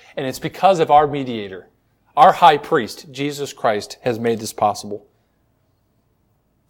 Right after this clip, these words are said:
Not only that, but it says the Holy Spirit descended in bodily form.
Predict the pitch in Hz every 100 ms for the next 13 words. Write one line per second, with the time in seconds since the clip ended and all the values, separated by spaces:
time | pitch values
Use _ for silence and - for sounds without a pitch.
0 | _ - 175 185 151 165 147 139 - 165
1 | 123 - 180 185 180 - 160 147 139 123
2 | - 131 120 107 107 107 101 95 110 98